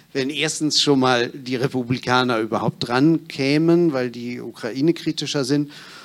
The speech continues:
und dann Trump wäre natürlich sozusagen als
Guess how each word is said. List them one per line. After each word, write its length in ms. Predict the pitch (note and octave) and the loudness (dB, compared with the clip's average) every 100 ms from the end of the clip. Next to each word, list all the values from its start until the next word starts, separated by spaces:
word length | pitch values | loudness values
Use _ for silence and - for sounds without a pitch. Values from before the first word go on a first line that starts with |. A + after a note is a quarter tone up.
| - - | -20 -6
und 200 | - F#3+ | -2 0
dann 180 | C3 C3+ | 0 0
Trump 460 | - C3+ C#3+ E3 | 2 4 4 2
wäre 240 | - C3 C3 | 0 0 0
natürlich 560 | B2 A#2+ C3+ B2+ A#2+ | -2 -2 0 0 0
sozusagen 720 | - A#2+ - A2 A#2 A#2 A#2 | -6 -8 -8 -4 -2 -2 -4
als 440 | A#2 G#2+ A2+ A2 | -10 -10 -10 -10